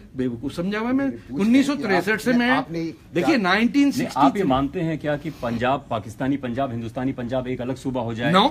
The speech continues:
Speaker 3: बांग्लादेश, बंगाल एक
Speaker 1: बिल्कुल,
Speaker 3: अलग सूबा?
Speaker 1: खालिस्तान बनाना, मेरी बात सुनिए।
Speaker 3: तो आप ही, आपने
Speaker 1: जिसने
Speaker 3: नई कहानी
Speaker 1: खालिस्तान
Speaker 3: कही है।
Speaker 1: बनाना है,
Speaker 3: हम्म।
Speaker 1: वो उसका लाहौर कैपिटल बनाइए,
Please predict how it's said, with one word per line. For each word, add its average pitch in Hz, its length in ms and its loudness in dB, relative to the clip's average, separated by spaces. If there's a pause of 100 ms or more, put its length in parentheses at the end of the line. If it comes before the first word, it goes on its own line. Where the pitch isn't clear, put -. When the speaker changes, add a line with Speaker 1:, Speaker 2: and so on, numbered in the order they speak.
(140)
Speaker 3:
बांग्लादेश, 127 480 0
बंगाल 123 260 2
एक 240 60 8
Speaker 1:
बिल्कुल, - 160 2
Speaker 3:
अलग 131 80 0
सूबा? 226 100 2
Speaker 1:
खालिस्तान 285 520 4
बनाना, 190 360 2
मेरी 254 160 2
बात 233 220 4
सुनिए। 151 260 -6
Speaker 3:
तो 180 60 0
आप 180 180 4
ही, 220 100 -4
आपने 254 160 4
Speaker 1:
जिसने 220 220 2
Speaker 3:
नई 311 80 4
कहानी 247 180 2
Speaker 1:
खालिस्तान 254 240 2
Speaker 3:
कही 285 100 6
है। 285 60 4
Speaker 1:
बनाना 202 360 2
है, 160 260 0
Speaker 3:
हम्म। 190 200 -10 (120)
Speaker 1:
वो 240 80 0
उसका 254 200 0
लाहौर 196 240 4
कैपिटल 180 340 -4
बनाइए, 170 480 0